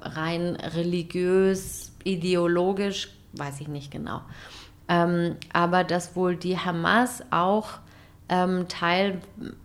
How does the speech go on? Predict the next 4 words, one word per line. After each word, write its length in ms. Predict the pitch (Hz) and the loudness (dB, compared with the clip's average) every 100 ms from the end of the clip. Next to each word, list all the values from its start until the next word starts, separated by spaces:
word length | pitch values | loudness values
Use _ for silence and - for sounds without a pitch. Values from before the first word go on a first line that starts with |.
| - - | -16 -8
hatte 580 | - 196 - 196 190 | 0 0 2 2 2
an 240 | - 175 185 | 2 2 0
diesem 360 | 180 180 175 | 0 0 2
Waffenstillstand. 1080 | 165 175 190 170 - 151 143 - - - 165 | 2 0 -2 -4 -6 -6 -6 -8 -8 -8 -10